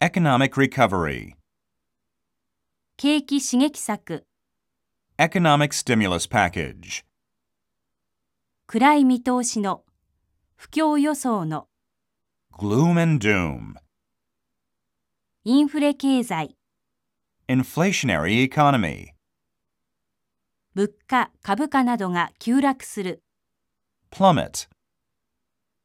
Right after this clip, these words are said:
Speaker 2: 物価、株価などが急落する。
Speaker 1: Plunge.
Speaker 2: 物価。
Speaker 1: Price of commodities.
Speaker 2: 将来の見通し、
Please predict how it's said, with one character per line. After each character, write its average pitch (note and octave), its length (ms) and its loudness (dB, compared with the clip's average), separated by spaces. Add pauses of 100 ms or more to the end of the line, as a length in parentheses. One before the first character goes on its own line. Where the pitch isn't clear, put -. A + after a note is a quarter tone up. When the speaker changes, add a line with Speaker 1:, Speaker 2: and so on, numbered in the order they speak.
(460)
Speaker 2:
物 A3+ 180 0 (140)
価、 B3 240 0 (100)
株 A3+ 260 -2
価 C4+ 140 0
な A#3 140 0
ど F#3+ 100 -4
が D#3+ 200 -4
急 B3 260 -2
落 A#3+ 240 -2
す G3 180 -8
る。 F3 220 -8 (840)
Speaker 1:
Plunge. E2 760 0 (1600)
Speaker 2:
物 G#3+ 180 2 (160)
価。 B3 260 -2 (880)
Speaker 1:
Price E3+ 420 0
of C#3+ 80 -4
commodities. E2 920 0 (1600)
Speaker 2:
将 D4+ 340 -2
来 A3+ 240 0
の E3+ 260 -2
見 F3 140 -4
通 C4 300 0
し、 - 380 -8